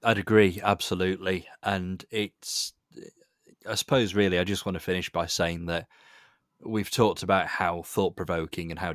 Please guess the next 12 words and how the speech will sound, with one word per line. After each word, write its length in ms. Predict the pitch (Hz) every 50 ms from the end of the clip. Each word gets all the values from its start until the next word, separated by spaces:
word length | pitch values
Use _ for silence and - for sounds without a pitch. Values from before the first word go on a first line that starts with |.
| -
dark 400 | - 92 87 87 85 82 - -
these 240 | - 82 80 78 -
sets 340 | - - 80 76 - - -
are. 320 | 92 85 80 76 80 - - _ _ _ _ _ _ _
They 220 | - 90 90 87 90
are 320 | 92 101 98 92 87 82 - _
intensely 1000 | - - 85 82 - _ - - - - 107 95 87 - - - - 90 85 -
enjoyable 680 | 85 85 82 - 92 80 80 80 80 78 78 76 78
as 120 | 76 76 80
well. 360 | 80 80 80 78 73 71 - _ _ _ _ _ _ _ _ _ _ _ _ -
Um, 720 | 85 87 85 82 82 82 80 80 78 76 78 78 78 80 - _ _ _ _ _ _ _ _ _ _ _ _ - - - - - - -
i-, 60 | 101